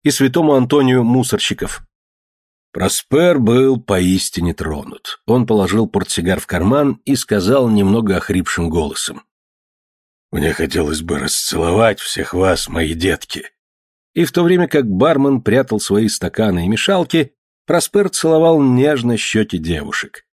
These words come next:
Это было патриархальное и очаровательное зрелище. В четыре часа утра, пожав руку управляющему, месье Пармелану, он очутился на площади Пегаль,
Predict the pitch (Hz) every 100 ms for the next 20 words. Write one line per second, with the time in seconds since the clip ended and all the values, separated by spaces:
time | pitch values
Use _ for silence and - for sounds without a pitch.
0 | _ _ - 185 139 120 117 95 90 78
1 | - 90 78 78 73 - 175 165 151 151
2 | 143 131 - _ _ 135 139 - 104 -
3 | 101 101 92 82 76 - 71 71 71 76
4 | 71 - - - - _ _ _ _ _
5 | _ _ _ _ _ - 202 240 233 -
6 | 147 139 127 170 185 - 104 143 - 117
7 | - 113 117 101 90 90 110 127 - 151
8 | 156 104 - 95 95 87 85 113 147 151
9 | 131 _ _ _ - 190 202 156 175 175
10 | - 143 135 151 139 - 123 110 107 90
11 | 80